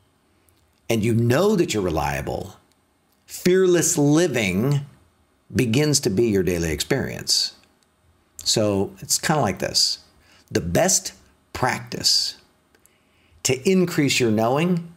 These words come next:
is to intentionally make peace with things like the worst case scenario. This will increase your knowing and your trust and your faith, because the worst case scenario, right, the drunk monkey in your head,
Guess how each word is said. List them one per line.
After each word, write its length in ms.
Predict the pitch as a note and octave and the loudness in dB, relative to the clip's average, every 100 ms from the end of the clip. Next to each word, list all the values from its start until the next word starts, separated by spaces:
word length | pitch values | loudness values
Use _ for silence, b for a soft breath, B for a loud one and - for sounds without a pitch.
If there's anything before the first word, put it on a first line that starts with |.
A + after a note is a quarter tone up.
| B B B | B B B
is 220 | F3 E3 E3+ | 0 0 0
to 320 | E3+ D#3 D3+ B - | 2 2 -2 B -4
intentionally 800 | F#3 E3+ E3 - G#3+ A3+ A3+ A3 | 0 2 0 0 2 2 2 2
make 260 | F#3+ E3+ E3 | 2 0 -2
peace 560 | - F#3+ G3+ - - B B - | -2 0 2 2 -2 B B -2
with 220 | F3 F#3 | 0 2
things 220 | G3 G3 F3+ | 0 2 0
like 160 | F3+ | 0
the 40 | F#3 | 0
worst 280 | F#3 F3+ | 2 2
case 200 | - F3+ | 0 0
scenario. 520 | F3+ G3 G#3+ A2 - - | 2 0 0 -2 -4 -4
This 280 | C3 F3 - | 0 2 2
will 380 | C#3 C#3 C#3+ C#3+ B B - | 2 2 0 -2 B B 0
increase 640 | G3+ G3+ F#3+ F3 D#3+ - | 2 2 0 2 2 2
your 240 | D3+ C#3 | 2 2
knowing 440 | C#3+ D#3 F3+ D3+ C3+ | 2 2 2 2 0
and 100 | B2+ | 0
your 100 | C3 | -2
trust 460 | - - E3+ - | -2 -2 0 0
and 100 | C3+ | -2
your 140 | B2 A2 | 0 -2
faith, 760 | - - F3+ F#2 F2 - - B B B B B B _ | -2 0 0 0 -6 -8 -12 B B B B B B _
because 240 | D#3 D#3+ D#3 | -2 0 0
the 100 | D3+ | 2
worst 300 | F3+ F#3+ - | 2 2 0
case 180 | F3+ | 0
scenario, 460 | - D#3 G3+ D#3 G#2+ | 0 0 2 0 2
right, 180 | A#2+ C#3+ | 0 0
the 80 | C#3 | 0
drunk 320 | B2+ F3+ F3 | 0 0 0
monkey 380 | E3 F3 D3+ C3+ | 0 0 0 0
in 100 | A2+ | 0
your 140 | G#2+ | 0
head, 600 | G#2+ G#2 F3+ - F2+ C3 | 2 0 0 -2 -4 -6